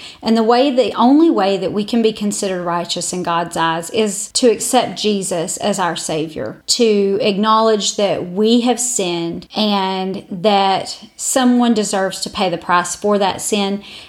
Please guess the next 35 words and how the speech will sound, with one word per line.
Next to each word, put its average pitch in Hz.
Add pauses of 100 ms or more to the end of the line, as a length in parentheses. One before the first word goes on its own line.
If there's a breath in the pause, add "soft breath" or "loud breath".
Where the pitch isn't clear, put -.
(120)
and 226
that -
Jesus 185
did 175
that 165
for -
all 156
of 165
us. - (340)
When 214
we 247
accept -
his 214
sacrifice 196
for -
us, 175 (100)
then 196
he 262
takes 247
our 202
sin 214
upon 190
himself 175
and 202
he 226
dies 185
for 190
that 170
sin, 190
and 196
it 202
is 185
buried 185
with 196
him, 170